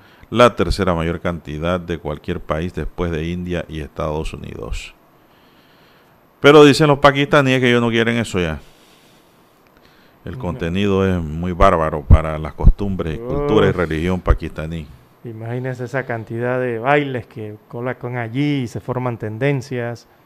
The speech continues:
Speaker 2: esas formas, ¿no?
Speaker 1: Y la, y, y el
Speaker 2: <laughs>
Speaker 1: TikTok ha convertido a la gente en exhibicionista, Lara,
Speaker 2: Sí.
Speaker 1: sobre todo a las mujeres.
Speaker 2: Ujú.
Speaker 1: Yo no sé dónde están los grupos feministas que no dicen nada.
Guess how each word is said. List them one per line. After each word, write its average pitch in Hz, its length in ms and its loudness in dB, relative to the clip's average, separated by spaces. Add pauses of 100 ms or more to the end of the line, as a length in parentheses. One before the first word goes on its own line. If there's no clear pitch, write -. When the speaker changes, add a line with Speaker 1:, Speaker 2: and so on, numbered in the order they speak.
(400)
Speaker 2:
esas 117 240 -8
formas, 135 320 -6 (120)
¿no? 107 60 -2
Speaker 1:
Y - 20 -2
la, 98 220 0
y, 110 220 -4
y 110 100 0
el 104 100 4
Speaker 2:
<laughs> 156 80 2
Speaker 1:
TikTok 160 340 2
ha 151 80 4
convertido 127 540 2
a 131 40 4
la 104 120 4
gente 107 240 0
en 113 120 0
exhibicionista, 92 840 2
Lara, 98 340 -6
Speaker 2:
Sí. 123 60 -14 (100)
Speaker 1:
sobre 85 280 -2
todo 107 180 2
a 113 40 2
las 110 100 2
mujeres. 87 580 -2
Speaker 2:
Ujú. 127 60 -14 (960)
Speaker 1:
Yo 92 80 -4
no 104 100 -2
sé 101 140 -2
dónde 110 220 0
están 107 160 -4
los 101 100 -2
grupos 98 340 10
feministas 82 600 4
que 78 100 -10
no 80 140 -4
dicen 87 300 -4
nada. 113 360 -6